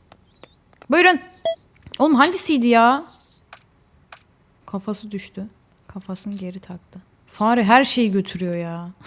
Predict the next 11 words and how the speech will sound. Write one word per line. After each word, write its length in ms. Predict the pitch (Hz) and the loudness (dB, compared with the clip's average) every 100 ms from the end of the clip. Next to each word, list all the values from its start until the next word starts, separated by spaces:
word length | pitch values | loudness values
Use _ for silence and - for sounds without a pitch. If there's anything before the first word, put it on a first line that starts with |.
| - 202 | -8 -8
<laughs> 400 | - 202 - - | -6 -8 -8 -20
S-, 280 | - - - - | -10 -8 -8 -8
burada 260 | 240 294 381 | -8 -4 -4
bir 40 | |
şeye 260 | - 285 240 | -2 -2 0
bastım 420 | 220 - - 196 | 0 -2 -4 -4
ya. 220 | 202 254 294 _ _ _ _ - - _ _ - | -6 -8 -12 _ _ _ _ -20 -20 _ _ -4
Bu 80 | |
ne? 180 | 262 285 - _ - | -4 -4 -8 _ -8
Lazım 340 | 220 240 247 311 | -2 0 0 -2
mı? 260 | 277 311 | -2 -4